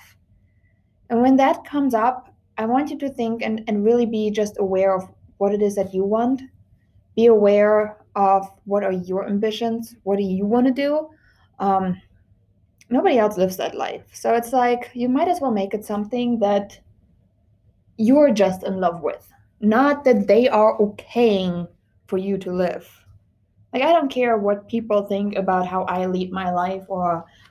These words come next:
um, you know, how many businesses I build, as long as I am happy at the end of the day with the production that I've done or have not done, for that matter, right? It's not about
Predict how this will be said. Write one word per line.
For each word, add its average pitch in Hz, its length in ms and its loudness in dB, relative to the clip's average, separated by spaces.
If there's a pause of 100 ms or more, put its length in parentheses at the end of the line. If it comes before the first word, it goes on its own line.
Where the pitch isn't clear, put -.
(140)
um, 185 360 0
you 185 80 -4
know, 175 160 0
how 185 120 -4
many 185 180 2
businesses 208 540 4
I 214 100 0
build, 208 380 6
as 196 160 0
long 254 480 4
as 220 640 2 (640)
I 240 420 2
am 208 400 0 (140)
happy 220 540 -4
at 202 120 -8
the 208 140 -2
end 208 160 0
of 220 100 -2
the 247 80 -2
day 196 540 4
with 190 640 0 (260)
the 214 80 -4
production 214 1040 -2
that 196 240 2
I've 190 360 -6
done 269 440 -2 (320)
or 220 340 2 (420)
have 233 180 0
not 269 220 4
done, 190 200 -2
for 185 100 -4
that 180 180 -2
matter, 185 360 -6 (460)
right? 214 240 2
It's 311 160 -8
not 330 200 2
about 214 540 0